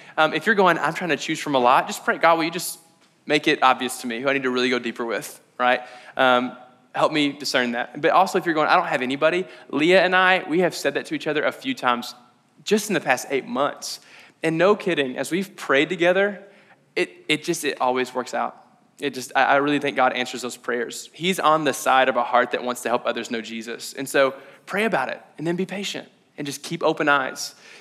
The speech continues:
Pray with faith, 'cause as we pray and we go, "God, who is it? Will you show me? Will you bring someone into my life maybe that I don't even know yet?" And then just walk with open eyes. And I do believe that God, he will, he'll let you in on that. He'll show you what's going on, okay?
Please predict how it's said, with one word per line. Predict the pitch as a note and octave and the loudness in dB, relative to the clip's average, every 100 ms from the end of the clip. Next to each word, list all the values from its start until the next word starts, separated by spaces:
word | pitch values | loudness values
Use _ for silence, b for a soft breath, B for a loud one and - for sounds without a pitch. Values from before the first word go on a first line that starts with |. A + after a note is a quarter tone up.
| B - | B 0
Pray | F3 | 4
with | F3 E3+ | 4 4
faith, | E3 C#3 B2+ | 2 2 -2
'cause | D3 | -6
as | C#3+ | -4
we | D3 | -6
pray | C#3+ - D#3 F3 | -2 2 4 4
and | |
we | D#3+ | 2
go, | C3+ | 4
"God, | D3 D#3 | 4 4
who | D3+ E3+ | 2 0
is | D#3+ E3 | 0 -2
it? | D3 | -2
Will | C#3+ | -4
you | C3+ | -4
show | - C#3 | 0 0
me? | D#3+ | 0
Will | D3+ | -2
you | C3 | -2
bring | B2 D#3 | 0 0
someone | E3 E3 D3+ | 0 0 0
into | D3+ | 2
my | D3 | 4
life | C#3 D3 D3 | 4 4 2
maybe | D3+ D3+ | 0 2
that | B2 | 2
I | |
don't | D#3 D3+ | 0 -2
even | B2+ A#2+ | -4 -2
know | B2 D3+ | 0 0
yet?" | B2+ A#2+ - b b b | -2 -4 -6 b b b
And | D3 E3+ | -2 0
then | F3+ | 0
just | E3 C#3 | -4 0
walk | C#3 D#3+ | 2 2
with | E3 D3+ | 0 -2
open | C#3 D#3+ | -2 2
eyes. | D3 E3+ - - - | 2 0 -4 -10 -2
And | C3+ | 2
I | E3+ | 2
do | D#3 F3 | 0 -4
believe | C#3+ D3 D3 | -2 0 0
that | C3 - | -2 0
God, | B2+ C3 C3+ | 2 2 0
he | D3 | -2
will, | C3+ C3+ B2+ - _ _ | 0 -2 -4 -12 _ _
he'll | D3 C#3 | -2 -2
let | A#2 | -2
you | A#2+ B2 | -4 -4
in | |
on | A#2 | -6
that. | G#2+ - - | -6 -10 -10
He'll | C#3+ | -8
show | - B2+ | -6 -6
you | B2+ | -6
what's | - | -6
going | C3 A#2+ | -6 -4
on, | B2 A#2+ - | -6 -8 -10
okay? | C3 C3 | 0 2